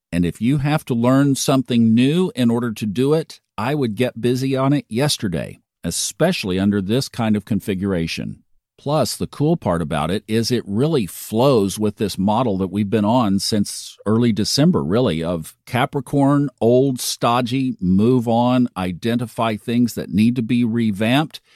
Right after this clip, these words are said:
What needs a new coat of paint in your life? Move that into Aquarius. Come up with the radical new invention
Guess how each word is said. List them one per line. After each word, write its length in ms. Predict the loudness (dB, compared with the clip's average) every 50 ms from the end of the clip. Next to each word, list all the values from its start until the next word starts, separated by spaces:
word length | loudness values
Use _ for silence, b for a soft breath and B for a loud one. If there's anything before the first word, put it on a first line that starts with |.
| b b b b b
What 220 | b 0 0 0 2
needs 380 | 2 2 2 2 0 0 0
a 40 | 2
new 200 | 2 4 2 2
coat 260 | 0 -2 -2 0 0
of 120 | -2 -4 -4
paint 360 | -4 -2 -2 -2 -4 -6 _ _
in 100 | -6 -4
your 160 | -4 -4 -4
life? 400 | -4 -4 -4 -4 -6 -8 -14 -20 _ _ _ _ _ _ _ -2
Move 420 | 0 4 4 6 6 6 4 4
that 200 | 2 2 2 2
into 320 | 2 2 2 0 0 -2 -4
Aquarius. 600 | -4 -4 -4 -4 -2 -2 -2 -2 -4 -6 -8 -10
Come 280 | -10 -4 -2 0 2 2
up 180 | 0 0 0
with 160 | -2 -2 -2 -2
the 100 | -4 -4
radical 500 | 0 0 0 0 -2 -4 -6 -6 -4 -2
new 300 | 0 2 2 4 4 2
invention 680 | 2 0 0 0 0 0 0 0 -4 -8 -10 -12